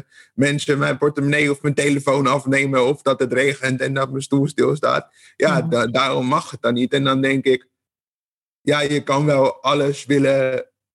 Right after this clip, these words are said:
Speaker 1: beheersen, maar dan, ja, soms moet je ook gewoon een risico nemen in het leven."
Speaker 2: Mhm.
Speaker 1: Nou, nou, daar was, ehm,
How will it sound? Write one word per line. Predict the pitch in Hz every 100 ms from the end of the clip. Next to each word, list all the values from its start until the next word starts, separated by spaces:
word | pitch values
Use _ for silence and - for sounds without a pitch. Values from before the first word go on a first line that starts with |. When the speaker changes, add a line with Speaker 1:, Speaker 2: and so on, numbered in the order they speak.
| _ _ _
Speaker 1:
beheersen, | 120 135 139 175 185 120 123 - -
maar | 127 127
dan, | 135 135 127 - _ _ -
ja, | 147 120
soms | - 151 131
moet | 123 117
je |
ook | 120 -
gewoon | 135 127 120 - _ -
een | 127
risico | 135 160 - 113
nemen | 113 110 110
in |
het | 107
leven." | 110 120 - _ _ _ -
Speaker 2:
Mhm. | 170 151 156 190
Speaker 1:
Nou, | - - _ _
nou, | - 143 123
daar | 110 117
was, | 117 123 -
ehm, | 113 110 110